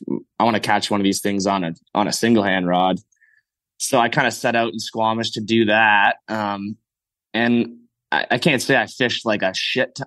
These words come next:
like, a, a, a whole ton all season to try to get one, but I fished,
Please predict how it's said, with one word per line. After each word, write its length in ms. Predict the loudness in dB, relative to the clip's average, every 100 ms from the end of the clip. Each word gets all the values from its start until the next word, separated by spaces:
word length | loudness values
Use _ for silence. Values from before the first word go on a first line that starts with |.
| -2
like, 160 | -2
a, 160 | 0 0
a, 140 | 0 0 0
a 80 |
whole 320 | 0 2 2 2
ton 320 | 0 2 4
all 160 | 2
season 360 | 2 2 2 2
to 40 | 0
try 180 | 0
to 100 | 0
get 220 | 2 0 0
one, 160 | -2
but 100 | 0
I 120 | 0
fished, 460 | 0 -2 -2 -4